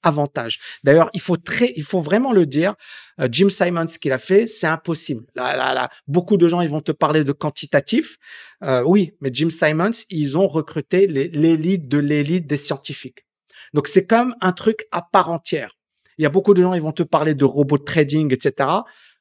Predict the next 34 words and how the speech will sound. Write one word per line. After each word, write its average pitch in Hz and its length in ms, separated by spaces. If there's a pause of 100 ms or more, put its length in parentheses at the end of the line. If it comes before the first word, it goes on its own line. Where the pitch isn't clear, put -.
(140)
Les 139 180
gars, 170 140
désolé, 165 580
mais, 127 300
euh, 123 180
voilà, 139 500
eux, 175 180
avec 139 260
leurs 123 160
moyens 160 440
considérables, 151 840
et 123 80
cetera, 143 520 (280)
on 151 100
peut 156 160
comprendre. 202 560 (280)
Mais, 165 360
euh, 143 100
quelqu'un 160 500
qui 156 120
a 123 80
pas 165 160
les 151 120
moyens, 156 520
euh, 156 240
ça - 140
va 156 80
être 151 120
très 208 300
difficile 175 560
de 160 100
battre 160 340
les 151 100
marchés, 156 520